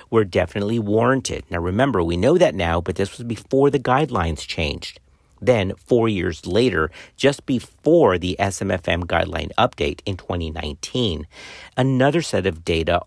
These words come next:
also drew up a cautionary flag. This was by Matthews et al., and the title of their publication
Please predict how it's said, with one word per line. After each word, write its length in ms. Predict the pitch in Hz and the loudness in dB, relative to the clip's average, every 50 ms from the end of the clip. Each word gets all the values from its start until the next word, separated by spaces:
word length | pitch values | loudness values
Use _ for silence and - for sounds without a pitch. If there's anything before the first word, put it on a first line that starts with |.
| _ - | _ 0
also 320 | 131 151 165 - - 147 110 | 2 2 2 2 0 0 0
drew 400 | 85 - 107 117 113 98 87 - | 0 0 0 2 2 2 2 2
up 340 | - 131 135 107 - - - - | 2 2 2 2 0 -4 -6 -4
a 140 | 104 98 - _ _ | -4 -4 -4 _ _
cautionary 640 | - - - 143 147 - - - 92 80 78 80 82 | -12 -4 -2 -2 -2 -2 -4 -6 -4 -4 -4 -4 -6
flag. 580 | - - - 104 104 98 82 73 73 78 82 - - - - - - - _ | -8 -6 -2 0 2 2 2 0 -2 -4 -8 -12 -20 -20 -20 -20 -20 -18 _
This 220 | - 92 92 - | -4 -4 -4 -2
was 140 | - 110 98 | -4 -6 -2
by 200 | 107 117 110 107 | 0 0 0 0
Matthews 640 | 95 95 98 101 104 110 - - 101 95 92 87 - - | 0 0 0 0 0 0 -2 -4 -6 -6 -6 -6 -6 -6
et 200 | - 82 82 - - - | -6 -6 -6 -4 0 2
al., 360 | 127 131 113 92 82 82 - - | 2 4 4 2 0 -4 -4 -4
and 120 | 113 120 | -2 -2
the 60 | 117 | -2
title 360 | 110 - - 123 135 135 120 101 | -2 -2 -2 0 2 2 2 0
of 140 | 85 80 | 0 0
their 160 | 101 120 160 165 | 2 2 2 2
publication 840 | - - 101 85 90 - - - 78 82 - - 85 76 78 | 0 -2 -2 -2 -2 -4 -4 -6 -6 -6 -4 -4 -4 -6 -6